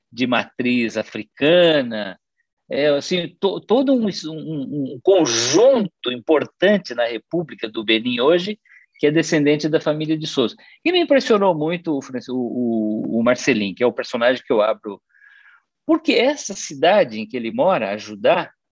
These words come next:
que tem o seu nome devido à fortaleza de São Batista de, de Ajudá, construída pelos portugueses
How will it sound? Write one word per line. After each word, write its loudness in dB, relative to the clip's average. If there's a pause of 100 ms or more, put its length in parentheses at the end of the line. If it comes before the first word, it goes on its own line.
(840)
que -6
tem -2
o -4
seu 0
nome 4
devido -4
à -2
fortaleza -2
de -18
São -2
Batista -6
de, -6
de -4
Ajudá, 0 (240)
construída 2
pelos -6
portugueses 0